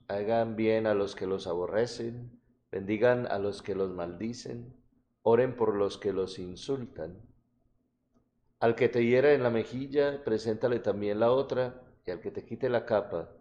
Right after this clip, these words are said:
no le niegues tampoco la túnica. A todo el que te pida, dale, y al que te quite lo que es tuyo, no se lo reclames. Y así como quieran que los hombres les hagan a ustedes, hagan con ellos de la misma manera.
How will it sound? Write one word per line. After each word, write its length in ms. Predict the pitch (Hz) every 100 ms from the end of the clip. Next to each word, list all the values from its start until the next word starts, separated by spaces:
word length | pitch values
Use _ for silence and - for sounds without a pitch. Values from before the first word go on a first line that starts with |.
| _ _ _ -
no 180 | 85 90
le 100 | 95
niegues 480 | 98 98 95 95 -
tampoco 680 | 90 87 95 90 - 95 87
la 260 | 92 90
túnica. 540 | 98 90 82 78 78 76 _ _ _ _ _ -
A 100 | -
todo 200 | 117 127
el 80 |
que 140 | 127 117
te 120 | 110
pida, 440 | - 110 107 117
dale, 480 | 110 123 131 139 147 - - _ -
y 60 |
al 140 | 95 90
que 80 | 101
te 160 | -
quite 280 | - 107 113
lo 160 | 104 90
que 120 | 101
es 180 | 98 -
tuyo, 360 | 98 85 85 - - _ _ _
no 240 | - 104 110
se 180 | - 80
lo 120 | 85
reclames. 760 | 80 - 82 82 87 - _ _ _ _ _ _ _ _ _ _ _ _
Y 60 | 120
así 240 | 123 185 180
como 240 | 156 135
quieran 260 | 135 135 147
que 100 | 147
los 220 | 120 123
hombres 240 | 120 127
les 180 | 131 113
hagan 220 | 107 123
a 60 | 113
ustedes, 580 | - 123 127 131 - -
hagan 200 | 104 117
con 220 | 113 98
ellos 320 | 98 95 110
de 80 | 98
la 100 | 90
misma 320 | 90 90 95
manera. 420 | 98 87 92 82